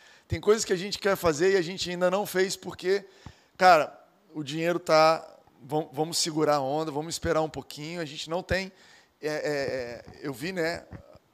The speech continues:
é, Salomão, ele fez um acordo com um cara chamado Irão.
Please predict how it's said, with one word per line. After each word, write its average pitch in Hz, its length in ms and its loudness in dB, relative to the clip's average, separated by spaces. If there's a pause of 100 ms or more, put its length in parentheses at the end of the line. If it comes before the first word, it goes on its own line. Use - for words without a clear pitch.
(180)
é, 117 280 -16 (1200)
Salomão, 160 560 0
ele 170 120 -4
fez 165 240 -6
um 175 80 -6
acordo 165 400 -6
com 170 140 -14
um 151 80 -14
cara 135 300 -6
chamado 143 400 -8
Irão. 147 440 -6